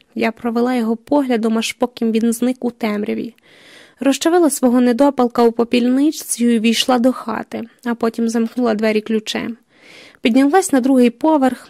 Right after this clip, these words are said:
була схвильована і розгублена. Джудітта похилила двері своєї кімнати. "Спить?" — тихенько запитала я. "Мов бабак.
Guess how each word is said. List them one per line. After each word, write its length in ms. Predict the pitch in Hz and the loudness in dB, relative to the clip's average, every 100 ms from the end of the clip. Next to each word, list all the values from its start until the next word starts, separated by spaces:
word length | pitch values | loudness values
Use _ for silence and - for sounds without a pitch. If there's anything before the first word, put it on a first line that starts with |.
| - | -6
була 300 | 240 247 247 | 0 2 0
схвильована 600 | - - 247 277 269 247 | -4 -2 0 0 0 0
і 60 | |
розгублена. 720 | 247 233 - 220 220 226 226 220 - - | 0 0 -2 -6 -4 -8 -8 -12 -14 -6
Джудітта 500 | 226 220 240 254 233 | -2 0 -2 -2 -4
похилила 520 | 233 - 226 226 220 | -4 -4 0 2 0
двері 340 | 208 233 240 | 0 -2 -2
своєї 380 | 226 - 220 226 | -4 -2 0 0
кімнати. 680 | 220 233 220 208 220 - 247 _ _ _ _ _ _ _ _ | -2 -4 -2 -4 -10 -14 -16 _ _ _ _ _ _ _ _
"Спить?" — 600 | - - 240 285 285 - _ _ | -14 -6 -2 -2 -4 -16 _ _
тихенько 480 | - 240 226 214 220 | -4 -2 -2 -2 -2
запитала 560 | 214 214 226 220 220 233 | -4 -4 -6 -4 -2 -2
я. 300 | 240 214 220 - _ _ _ _ _ | -2 -4 -6 -12 _ _ _ _ _
"Мов 240 | 269 277 | 6 6
бабак. 600 | 233 294 233 220 214 - | 6 4 4 -2 -6 -18